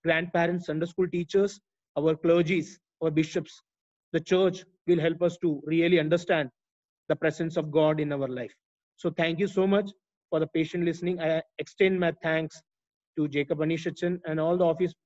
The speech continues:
bearers to giving, to give me this a wonderful chance to speak this evening. May God bless you all.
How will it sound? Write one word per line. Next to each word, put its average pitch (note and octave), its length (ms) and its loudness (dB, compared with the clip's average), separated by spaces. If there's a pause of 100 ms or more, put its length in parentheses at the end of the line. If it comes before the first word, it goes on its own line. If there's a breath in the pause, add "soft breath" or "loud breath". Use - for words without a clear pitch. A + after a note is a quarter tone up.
(120)
bearers D#3+ 400 0 (460)
to E3+ 80 -2
giving, D#3+ 460 2 (520)
to F#3+ 60 -4
give F#3 260 2
me G3+ 220 4
this F3 200 -4
a E3+ 80 0
wonderful D#3+ 540 0 (680)
chance E3 340 -2
to F#3 100 -2
speak F3+ 400 2 (640)
this D3+ 260 -4
evening. E3 440 0
May D#3 120 0
God D#3 300 0
bless E3 220 -2
you F3 120 2
all. F#3 280 0